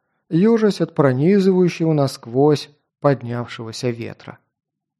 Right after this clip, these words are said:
Профессор и Валье его встречали. Кинт, ткнувшись лбом в толстое стекло, немного искажавшее то, что находится снаружи, наблюдал за гостем. Передав контейнер и почтовый тубус для секретной почты,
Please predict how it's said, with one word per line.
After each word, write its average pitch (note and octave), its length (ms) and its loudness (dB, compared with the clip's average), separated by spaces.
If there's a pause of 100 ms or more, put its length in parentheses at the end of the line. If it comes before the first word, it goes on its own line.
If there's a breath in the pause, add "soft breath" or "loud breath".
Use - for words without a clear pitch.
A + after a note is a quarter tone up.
(260)
Профессор A3+ 560 -4
и C#3 140 -2
Валье B2 360 0
его C3 240 -2
встречали. G#2+ 680 -14 (1120)
Кинт, C#3 320 0 (120)
ткнувшись C3 580 -4
лбом B2+ 400 0
в - 80 -14
толстое B2 480 -4
стекло, C#3+ 580 -2 (180)
немного E3 440 0
искажавшее C3 640 -4
то, D3 220 0
что B2 200 -10
находится A#2 560 -8
снаружи, D#3 580 -4 (220)
наблюдал E3+ 500 0
за A#2+ 160 -6
гостем. - 480 -14 (840)
Передав A#2+ 440 2
контейнер C#3+ 580 0
и C3 120 -4
почтовый B2 520 -2
тубус C3 400 -6
для A#2 140 -6
секретной A#2 520 -6
почты, D#3+ 480 -4